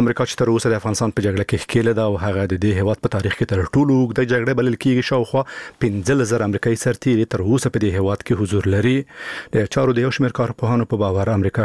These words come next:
ښایي دې نتیجې ته رسېدلې وي چې حضور یې په افغانستان کې څه ګټه نه ده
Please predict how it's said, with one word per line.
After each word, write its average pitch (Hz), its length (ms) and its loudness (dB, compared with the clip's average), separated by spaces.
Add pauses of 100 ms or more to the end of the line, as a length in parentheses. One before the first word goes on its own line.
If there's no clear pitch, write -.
ښایي 101 260 0
دې 110 140 2
نتیجې 110 320 -2
ته 110 80 -2
رسېدلې 113 380 0
وي 110 100 2
چې 120 80 0 (400)
حضور 120 260 2
یې - 100 -4
په 117 100 -2
افغانستان 107 420 -2
کې - 120 -12
څه 127 140 2
ګټه 104 220 -2
نه 107 140 2
ده 117 60 0